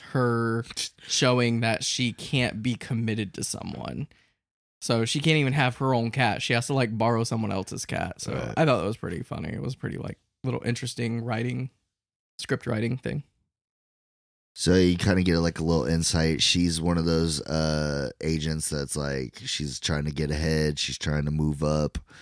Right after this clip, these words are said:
Speaker 1: Right.
Speaker 2: She wants a promotion, and the boss is like, "Yeah, I just felt like this person was better for the job." She's like, "Why? I have, like, better convictions and everything than anybody." And he says something as to, like,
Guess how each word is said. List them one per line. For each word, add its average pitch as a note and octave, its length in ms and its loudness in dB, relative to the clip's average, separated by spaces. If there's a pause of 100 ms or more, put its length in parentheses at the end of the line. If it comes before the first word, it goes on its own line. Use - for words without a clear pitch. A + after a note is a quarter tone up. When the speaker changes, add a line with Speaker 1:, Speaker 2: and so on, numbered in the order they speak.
Speaker 1:
Right. A#1+ 300 -6
Speaker 2:
She - 160 2
wants D#2+ 380 4
a D2+ 40 0
promotion, D#2 760 2
and C#2+ 200 -6
the C#2+ 40 -6
boss D2+ 360 0
is C#2 180 -4
like, D2 300 -4 (840)
"Yeah, D#2+ 200 2
I D#2+ 80 2
just D#2+ 220 -2
felt E2 180 0
like E2 160 -2
this D#2 180 -4
person D#2+ 560 -2 (160)
was D2+ 140 -4
better D#2 220 0
for - 120 -8
the C#2+ 60 -4
job." D#2 260 -2
She's C2+ 220 -6
like, D2 100 -4
"Why? D2+ 300 0
I D2 60 -2
have, C#2+ 180 -4
like, C#2+ 220 -6 (420)
better D2 300 0
convictions D2 760 -4
and D2 100 -6
everything D2+ 460 -6
than D2 160 -4
anybody." C#2+ 460 -4 (880)
And D#2+ 80 -4
he D#2 200 -4
says D#2+ 280 2
something D2 340 -2
as D2+ 200 -4
to, C#2 80 -4
like, D2 240 -2